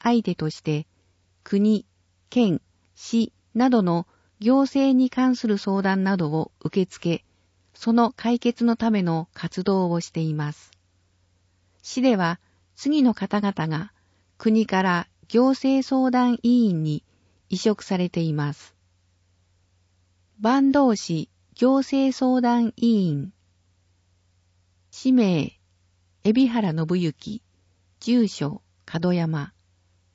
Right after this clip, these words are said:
野本真一、上伊豆島。深夜靖子、逆井。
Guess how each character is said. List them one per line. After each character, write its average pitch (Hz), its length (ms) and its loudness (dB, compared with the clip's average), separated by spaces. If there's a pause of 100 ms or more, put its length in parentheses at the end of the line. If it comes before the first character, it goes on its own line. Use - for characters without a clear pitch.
(1000)
野 240 140 2
本 254 260 2
真 185 400 0
一、 165 400 -8 (320)
上 240 400 2
伊 226 60 0
豆 220 120 -2
島。 175 420 -6 (1300)
深 285 340 0
夜 202 120 2
靖 190 400 -4
子、 - 200 -10 (680)
逆 - 280 -8 (200)
井。 147 180 -10